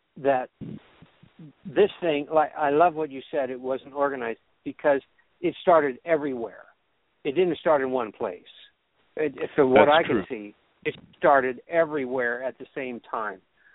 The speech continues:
Speaker 1: I mean, I, I toured with
Speaker 2: Yeah.
Speaker 1: a guy in Sweden who, who was doing the same thing I was doing.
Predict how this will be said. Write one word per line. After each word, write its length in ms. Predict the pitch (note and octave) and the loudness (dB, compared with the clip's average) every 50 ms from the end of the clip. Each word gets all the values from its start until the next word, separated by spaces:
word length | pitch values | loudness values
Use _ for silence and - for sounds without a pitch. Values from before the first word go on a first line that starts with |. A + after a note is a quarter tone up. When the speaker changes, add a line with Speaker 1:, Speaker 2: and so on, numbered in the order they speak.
| _ - | _ -6
Speaker 1:
I 60 | - | -2
mean, 120 | B2+ C3 C3+ | -2 0 2
I, 300 | D3 D#3 - - D#3+ E3 | 2 2 2 2 2 2
I 20 | E3+ - - | 2 0 -2
toured 220 | - E3+ D#3 C#3 | -2 0 0 0
with 120 | C3 C3+ F#3+ | 0 2 0
Speaker 2:
Yeah. 60 | - | 2
Speaker 1:
a 40 | - | 2
guy 200 | - C#3 C#3 C#3 | 2 0 0 -2
in 100 | C#3 C3 - | -4 -6 -6
Sweden 340 | - D#3 D3+ E3+ D#3 C3 G2+ - | -2 0 0 0 0 -2 -4 -2
who, 160 | - B2+ B2+ B2 _ _ _ _ _ _ - | 0 0 0 -2 _ _ _ _ _ _ -2
who 160 | C#3+ C#3 C3 | 0 2 4
was 120 | C3 B2+ A#2+ G#2 | 4 2 2 2
doing 200 | - D#3 C#3+ C3+ | 2 4 4 4
the 80 | C3+ B2+ - - | 2 0 -4 -4
same 160 | D#3 D#3 D3 | -6 -4 -2
thing 180 | - D#3+ D3+ | 0 0 2
I 140 | D3 D3 D3+ | 4 4 4
was 120 | C#3+ B2 G#2 | 2 0 -2
doing. 240 | A2 G#2 F#2 F2 | -4 -10 -10 -12